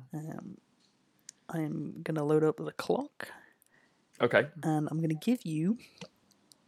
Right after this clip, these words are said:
Speaker 1: hmm, let's say two minutes. You got two minutes.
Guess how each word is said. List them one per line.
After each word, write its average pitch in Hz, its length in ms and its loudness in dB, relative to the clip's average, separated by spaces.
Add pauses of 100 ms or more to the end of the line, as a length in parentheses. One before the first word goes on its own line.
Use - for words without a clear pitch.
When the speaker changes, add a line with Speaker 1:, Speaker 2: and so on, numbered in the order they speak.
Speaker 1:
hmm, 160 320 2
let's - 220 -4
say 160 320 6 (420)
two - 160 2
minutes. - 420 -2
You 180 60 -6
got 180 180 -6
two - 160 2
minutes. - 540 0